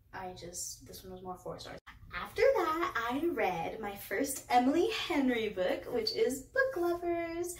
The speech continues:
This is not enemies to lovers or anything. This is, like, rivals to lovers-esque. And so the, our main character, Nora, she reminded me so much of, um, Sandra Bullock's character in The Proposal,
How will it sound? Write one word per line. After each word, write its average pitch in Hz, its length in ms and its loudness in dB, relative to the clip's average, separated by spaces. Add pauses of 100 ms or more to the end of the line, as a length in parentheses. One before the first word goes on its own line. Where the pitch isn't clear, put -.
(160)
This 277 160 2
is 339 120 6
not 302 200 6
enemies 254 320 2
to 226 60 -4
lovers 196 260 -2
or 202 60 -6
anything. 202 260 -8
This 185 180 -8
is, - 220 -12
like, 175 180 -6 (120)
rivals 208 880 -4 (380)
to 262 120 -6
lovers-esque. 254 1200 -4 (380)
And 190 460 0 (880)
so 208 420 0
the, 196 220 -4
our 202 220 0
main 208 260 -2
character, 202 800 -2
Nora, 185 640 -6 (420)
she - 320 -4 (320)
reminded 262 180 -2
me 233 140 -4
so - 440 -8
much - 440 -8 (260)
of, 170 460 -10 (180)
um, 180 360 -8
Sandra 196 360 -6
Bullock's 190 300 -8
character 180 600 -6
in 165 300 -10
The 151 80 -12
Proposal, 247 800 -4